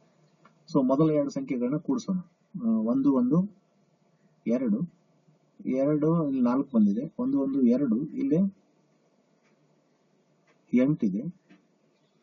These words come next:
ಒಂದು ಮೂರು, ಒಂದು ಎರಡು ಮೂರು,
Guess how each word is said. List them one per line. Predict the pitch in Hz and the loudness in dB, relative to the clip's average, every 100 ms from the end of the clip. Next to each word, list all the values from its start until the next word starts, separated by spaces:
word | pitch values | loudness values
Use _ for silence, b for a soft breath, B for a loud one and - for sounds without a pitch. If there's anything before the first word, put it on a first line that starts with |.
| _ - - - | _ -20 -16 -8
ಒಂದು | 131 147 147 | -2 0 0
ಮೂರು, | 143 202 165 190 185 - _ _ _ _ _ _ _ _ _ _ _ _ _ _ _ _ _ - | 0 0 0 0 -2 -14 _ _ _ _ _ _ _ _ _ _ _ _ _ _ _ _ _ -8
ಒಂದು | 131 147 147 | -4 -4 0
ಎರಡು | 139 139 165 | 2 2 0
ಮೂರು, | 123 131 147 | 0 0 0